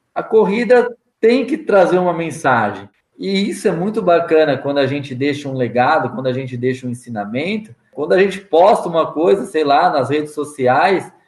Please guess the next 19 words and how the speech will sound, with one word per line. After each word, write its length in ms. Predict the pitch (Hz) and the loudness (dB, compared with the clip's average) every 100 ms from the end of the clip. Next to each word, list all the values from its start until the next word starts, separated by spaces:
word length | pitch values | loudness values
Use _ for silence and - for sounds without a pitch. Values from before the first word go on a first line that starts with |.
| _ | _
em 40 | |
relação 340 | 123 139 - 147 | -2 0 0 -2
ao 160 | 147 | 0
esporte, 680 | 151 147 - 143 180 196 - - | 0 -4 0 4 4 2 -4 -6
provavelmente 760 | 160 202 220 185 151 175 214 | 0 2 2 0 -2 -4 -6
está 160 | - 185 | -6 -6
incentivando 800 | 185 180 175 170 120 139 190 190 | -6 -12 -12 -10 -6 -2 -2 -4
X 380 | - - 214 214 | -10 -10 -10 -4
pessoas 840 | - 180 - - 160 208 175 - - _ _ - | -2 -2 -2 -2 2 4 2 0 -10 _ _ -2
a 100 | 135 | -2
ter 360 | 135 - 175 233 | -2 2 4 6
a 80 | |
curiosidade 1040 | 233 202 190 180 156 135 143 175 220 175 156 | 4 4 4 4 0 2 2 4 2 0 0
ou 160 | 160 | 2
a 100 | 170 | 0
querer 400 | 170 170 160 202 | 0 0 2 2
praticar 640 | - 208 - 160 - 160 180 | 2 -2 -2 -6 0 2 2
aquela 240 | 160 160 | 0 -2
atividade. 840 | 151 - 135 123 120 156 185 127 | -2 -6 -8 -2 0 0 0 -4